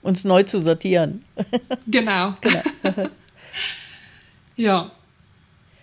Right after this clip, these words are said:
Speaker 1: Ja, spannend. Es ist halt wirklich im Moment sehr viel los, ne? Also, wie du schon sagst, sicher nicht nur bei uns, aber bei uns halt auch. <laughs> Und, äh,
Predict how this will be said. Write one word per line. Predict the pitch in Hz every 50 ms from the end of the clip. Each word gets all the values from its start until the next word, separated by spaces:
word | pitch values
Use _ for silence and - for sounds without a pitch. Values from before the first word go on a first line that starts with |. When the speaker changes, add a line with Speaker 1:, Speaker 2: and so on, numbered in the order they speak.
| _ - - - - - - - - - -
Speaker 1:
Ja, | 196 196 190
spannend. | 175 - 226 226 247 220
Es | 196 190 190
ist | 202 202 -
halt | 220 196 202
wirklich | 202 214 - 220 202 214
im | 196
Moment | 196 190 190 196 190 185
sehr | - 190 185
viel | - - 202 185 185
los, | 190 190 170 147 147 - -
ne? | 160 180 247 254 214
Also, | 170 170 170 175 160 160 160 - - - - - -
wie | 190 185
du | 196 190
schon | 208 208 185
sagst, | 185 185 202 196 -
sicher | - 185 - 202 185
nicht | 185 190 - -
nur | 190 180
bei | 185 180 170 -
uns, | 185 208 226 247 262 - -
aber | - 175 180 180 175
bei | 175 156
uns | - 196 196 196 -
halt | 175 160 -
auch. | - 180 196 196 - - - - 214 - - 254 254 - - -
<laughs> | - _ - - - 403 359 311 269 -
Und, | - - 202 196 185 185 185 185 - -
äh, | - - 185 180 175 175 180 185